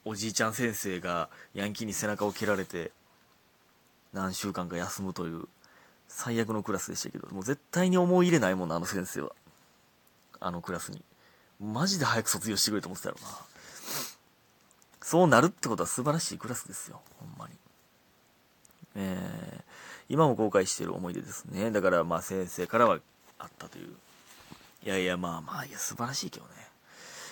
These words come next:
えー、卒業を控えるネギ業者の方は、ぜひ私の分までお礼を伝えてあげてください。えー、棚剣へのメッセージではなくなった。あら、ということで、卒業おめでとういただいております。ありがとうございます。確かに、棚剣へのメッセージじゃなくて、卒業控えている方々へのメッセージ。いや、もう、もうこの時間、やばい。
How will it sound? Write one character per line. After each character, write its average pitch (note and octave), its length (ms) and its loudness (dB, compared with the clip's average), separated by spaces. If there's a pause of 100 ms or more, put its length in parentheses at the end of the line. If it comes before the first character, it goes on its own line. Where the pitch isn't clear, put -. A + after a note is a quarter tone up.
(180)
え G1+ 840 -6
ー、 - 20 -10
卒 D3 240 0
業 D3+ 140 10
を C#3 80 8
控 C3+ 160 4
え B2+ 60 10
る A#2 100 4
ネ A#2 120 2
ギ A#2 80 2
業 A2+ 140 4
者 G2 120 -2
の F2+ 120 -4
方 F2+ 200 -4
は、 G#2+ 140 2 (200)
ぜ C3+ 100 -4
ひ A#2 100 0
私 - 260 4
の G#2+ 100 2
分 G2+ 180 0
ま F#2+ 80 2
で G2+ 80 4
お G2 120 2
礼 G2 80 4
を F#2+ 80 2
伝 F#2 220 -2
え - 20 0
て F2+ 100 -2
あ F2+ 40 0
げ F2 80 -2
て - 80 -10
く - 60 -10
だ F#2 80 -8
さ - 140 -10
い。 - 80 -14 (800)
え F2+ 320 -4
ー、 - 40 -10
棚 A#2+ 160 4
剣 G2+ 380 0
へ A#2 40 2
の A2 100 0
メ G2 80 0
ッ - 20 -2
セ - 160 -6
ー - 20 -4
ジ E2 100 -4
で F2 40 -6
は D#2+ 80 -6
な F2 80 -10
く - 60 -12
な E2+ 80 -6
っ - 40 -12
た。 - 180 -14
あ - 100 -12
ら、 F#2+ 40 -12
と - 80 -14
い - 20 -14
う - 20 -16
こ - 60 -18
と - 60 -14
で、 F2+ 60 -8
卒 - 200 -8
業 F2+ 100 -4
お F#2 40 -2
め G2+ 120 0
で G2 60 0
と G2 60 -8
う - 40 -4
い - 20 -16
た - 80 -8
だ F2+ 80 -6
い - 20 -8
て - 60 -14
お F#2+ 40 -12
り - 20 -16
ま F#2+ 60 -16
す。 - 80 -12
あ - 20 -12
り - 40 -12
が - 0 -
と - 40 -12
う - 40 -12
ご F#2+ 40 -16
ざ - 60 -10
い - 40 -16
ま - 80 -2
す。 - 80 0
確 - 160 -8
か C3 80 -2
に、 B2 80 2
棚 C#3 220 4
剣 A2 100 2
へ G#2+ 80 0
の G2 60 -6
メ G2+ 80 -4
ッ - 20 -6
セ - 140 -8
ー - 20 -4
ジ E2+ 60 -10
じ F2+ 60 -8
ゃ - 20 -8
な F2+ 80 -10
く - 40 -20
て、 - 140 -10 (320)
卒 D3 260 2
業 C#3+ 100 10
控 C3+ 220 6
え B2 80 12
て A2+ 120 4
い G#2+ 60 6
る G2 100 -2
方 G#2 180 -2
々 F2 220 0
へ E2 60 -2
の E2+ 100 -6
メ F2 60 -6
ッ - 20 -6
セ - 120 -10
ー - 20 -12
ジ。 F2 80 -2
い - 20 2
や、 C3 180 12
も C#3 160 10
う、 D3+ 60 10
も D#3+ 80 10
う - 20 4
こ D#3 80 4
の D#3 80 8
時 B2 80 2
間、 G2+ 100 2
や F#2+ 80 4
ば E2+ 100 -4
い。 - 20 -20